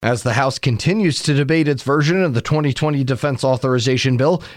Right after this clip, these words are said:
the American Federation of Government Employees is putting its support behind a handful of amendments to the bill. A F G E is supporting amendments to limit the privatization of moving service members' items during changes of station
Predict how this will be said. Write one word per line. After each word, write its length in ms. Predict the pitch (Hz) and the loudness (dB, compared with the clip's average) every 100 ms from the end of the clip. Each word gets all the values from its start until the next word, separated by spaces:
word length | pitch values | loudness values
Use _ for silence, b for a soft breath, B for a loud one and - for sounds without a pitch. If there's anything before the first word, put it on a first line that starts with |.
| B | B
the 100 | 123 | 0
American 480 | 131 170 208 175 156 | 2 2 2 0 0
Federation 640 | 180 185 175 185 170 165 | 0 0 2 2 2 0
of 120 | 139 | 0
Government 400 | 185 190 190 180 | 0 0 0 0
Employees 640 | 151 131 208 226 160 170 | 0 0 2 2 2 0
is 160 | 135 123 | -2 -2
putting 340 | - 185 160 | -2 0 2
its 160 | 196 - | 0 0
support 440 | 151 - 156 175 | -2 0 0 0
behind 280 | 131 127 170 | -2 0 0
a 80 | 143 | 0
handful 520 | - 233 226 - 180 | 0 0 0 2 0
of 80 | 151 | 2
amendments 560 | 151 196 254 151 - - | 0 0 0 0 -2 -4
to 100 | 113 | -2
the 80 | |
bill. 340 | 95 101 69 - B B B B | 0 -2 -2 -8 B B B B
A 140 | 185 | 0
F 140 | 170 - | 0 0
G 300 | 156 190 180 | 0 2 0
E 0 | |
is 160 | 131 | 0
supporting 420 | - - 202 165 135 | -2 -2 0 0 0
amendments 480 | 123 120 147 151 | 0 0 0 -2
to 120 | - 131 | -4 -2
limit 340 | 170 277 - | 0 0 0
the 80 | - | -4
privatization 920 | - 220 226 165 143 160 156 185 190 | 0 0 2 0 0 2 2 2 0
of 140 | 127 | 0
moving 340 | 143 247 233 156 | 0 0 2 0
service 440 | - 233 202 147 | 0 0 0 -2
members' 340 | 156 156 147 - | 0 0 0 0
items 480 | 208 165 82 62 | 0 0 -4 -6
during 300 | 123 123 117 | -2 0 0
changes 440 | 101 160 165 147 127 | 0 0 0 0 -2
of 120 | 104 | -4
station 440 | - 185 156 180 | -2 0 2 0